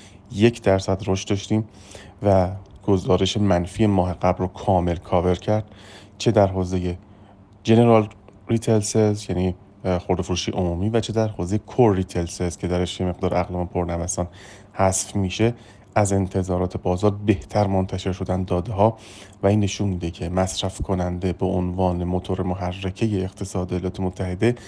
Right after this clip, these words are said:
کماکان در وضعیت مناسبی به سر میبره و این می‌تونه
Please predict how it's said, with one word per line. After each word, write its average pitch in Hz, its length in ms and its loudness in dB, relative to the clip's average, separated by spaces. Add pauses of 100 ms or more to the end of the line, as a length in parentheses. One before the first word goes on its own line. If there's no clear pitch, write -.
(300)
کماکان 107 840 2
در 101 260 2
وضعیت 92 420 -4
مناسبی 101 680 2
به 120 100 2
سر 113 220 0
میبره 113 360 2 (600)
و 90 60 0
این 95 160 2
می‌تونه 107 560 2